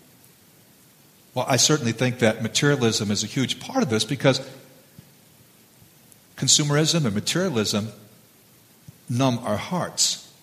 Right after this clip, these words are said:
And the scriptures talk about the way the concern about things can distract us and make us unfruitful. We read about that not just in the parable of the sower,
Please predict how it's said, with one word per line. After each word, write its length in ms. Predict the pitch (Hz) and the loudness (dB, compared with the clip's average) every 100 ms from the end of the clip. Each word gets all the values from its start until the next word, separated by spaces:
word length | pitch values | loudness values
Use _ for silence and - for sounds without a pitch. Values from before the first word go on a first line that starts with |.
| _ _ - _ _ _ _ _ _ _ _ - - _ | _ _ -20 _ _ _ _ _ _ _ _ -20 -20 _
And 80 | 131 | 0
the 80 | |
scriptures 420 | 127 - 151 143 - | 2 0 -2 -2 -2
talk 300 | - 156 156 | 0 -2 -2
about 500 | 117 107 104 - 113 | 2 2 2 -6 -4
the 260 | 104 98 - - - - | -2 -4 -8 -20 -20 -8
way 200 | 117 123 | 0 2
the 120 | 117 | 2
concern 840 | 120 120 110 - 139 135 120 95 92 - - | -4 -4 -2 0 0 0 0 -2 -6 -14 -12
about 460 | 110 110 107 - - | -4 2 2 0 -2
things 580 | 202 117 85 - - - - _ _ _ _ - | 0 0 -2 -8 -8 -12 -20 _ _ _ _ -2
can 140 | 131 | 0
distract 500 | 110 - 123 131 - | 2 2 2 2 0
us 260 | 98 92 - | 0 0 -2
and 100 | 101 | 0
make 220 | 117 117 | 0 0
us 120 | - | -4
unfruitful. 600 | 95 90 131 - - 76 - - _ _ _ _ _ _ _ _ _ _ _ - _ _ _ _ _ - - - | -4 -6 -8 -8 -10 -12 -16 -20 _ _ _ _ _ _ _ _ _ _ _ -20 _ _ _ _ _ -20 -20 -2
We 80 | 131 | 2
read 160 | 135 | 4
about 280 | 147 127 120 | 6 4 4
that 260 | 131 127 113 | 4 2 4
not 200 | 120 120 | 2 4
just 300 | 123 110 - | 0 0 -2
in 60 | |
the 60 | 98 | -6
parable 420 | - - 123 101 | -6 -4 -2 -2
of 40 | 95 | -4
the 60 | |
sower, 440 | 92 - 143 101 | -2 0 0 -2